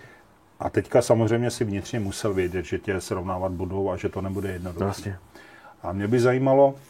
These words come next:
Speaker 1: jak ses tomu stavěl, jako chtěl jsi být kopie Aleše Brichty, anebo jsi to chtěl někam posunout jinam?
Speaker 2: Ne, ne.
Speaker 1: A chtěl jsi být jako Brichta dvě nebo Toužimský jedna, jako?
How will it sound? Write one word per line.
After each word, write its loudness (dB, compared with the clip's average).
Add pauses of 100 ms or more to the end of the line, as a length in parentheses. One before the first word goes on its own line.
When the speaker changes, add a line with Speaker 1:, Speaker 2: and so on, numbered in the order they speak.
(120)
Speaker 1:
jak 0
ses 0
tomu 2
stavěl, 4
jako -6
chtěl -2
jsi 0
být 2
kopie 4
Aleše -2
Brichty, -2
anebo -2
jsi -12
to 0
chtěl -2
někam -2
posunout -2
jinam? 0 (220)
Speaker 2:
Ne, 2
ne. 2
Speaker 1:
A 4
chtěl 4
jsi 0
být 6
jako 6 (220)
Brichta 6
dvě 6
nebo 2
Toužimský 6
jedna, 4
jako? 0